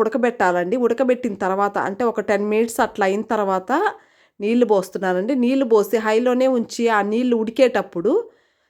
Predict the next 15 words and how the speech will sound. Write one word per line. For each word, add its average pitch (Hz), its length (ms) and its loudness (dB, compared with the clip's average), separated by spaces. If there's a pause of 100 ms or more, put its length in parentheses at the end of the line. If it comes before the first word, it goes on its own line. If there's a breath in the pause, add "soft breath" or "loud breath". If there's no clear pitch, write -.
(180 soft breath)
చీజ్ 339 320 4
యాడ్ 208 260 2
చేస్తున్నాను. 190 680 -2 (4000)
చీజ్ 320 300 4
వల్లేనండి 262 560 2
మంచి 202 240 -4 (100)
టేస్ట్ 226 360 0
వస్తది. 196 380 -4 (2250)
వేసి 254 260 6 (100)
ఒక 262 160 0
రెండు 240 220 2
నిమిషాలు 294 380 0
ఫ్రై 233 140 4 (100)
చేస్తే 233 240 2 (120)
సరిపోతుందండి. 214 760 0